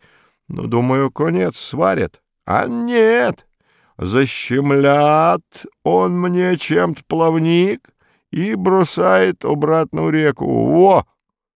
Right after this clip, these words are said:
Щука высунулась из бадьи и выставила плавник, схваченный у основания металлическим зажимом. На зажиме я прочитал: "Запущен сей экземпляр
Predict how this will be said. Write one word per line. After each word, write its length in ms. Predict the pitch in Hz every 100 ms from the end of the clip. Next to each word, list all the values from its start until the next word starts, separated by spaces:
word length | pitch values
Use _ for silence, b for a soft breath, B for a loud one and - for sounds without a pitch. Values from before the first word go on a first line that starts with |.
| _ _ _
Щука 560 | - - 139 123 117
высунулась 720 | 117 117 120 113 110 107 98
из 120 | 110 95
бадьи 560 | 98 113 113 151 160 -
и 140 | 131
выставила 680 | 127 117 139 - 127 123 120 120
плавник, 640 | 117 120 117 127 151 -
схваченный 800 | - - 107 135 131 127 123 123
у 100 | 120
основания 720 | 117 113 113 117 127 123 123
металлическим 960 | 120 113 113 117 123 - 110 - 117 107
зажимом. 720 | 107 113 95 107 85 76 69 b b b b
На 180 | 101 127
зажиме 500 | 123 143 127 180 165
я 200 | 156 160
прочитал: 800 | - 151 143 156 - 127 76 - _ _ _ _ _ _ _
"Запущен 760 | 87 87 151 143 202 185 - 180
сей 440 | 151 - 175 175 -
экземпляр 1000 | 156 139 135 139 135 143 151 151 127